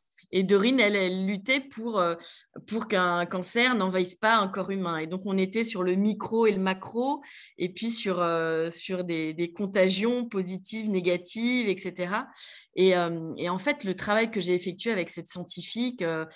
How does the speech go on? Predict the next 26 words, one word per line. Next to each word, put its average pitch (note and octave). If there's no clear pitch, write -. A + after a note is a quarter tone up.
pendant F3
six F#3
mois, G#3+
c'est A#3+
dans E3+
le E3
cadre F3
du E3
Festival F3+
du E3+
Vivant, E3
euh, D#3+
Vita F3
Nova F3
en G3
deux F3
mille E3
quinze, G#3+
m'a F#3
fait G3
réaliser A3+
à A3+
quel A#3
point C4+
nos F#3+
approches, B3+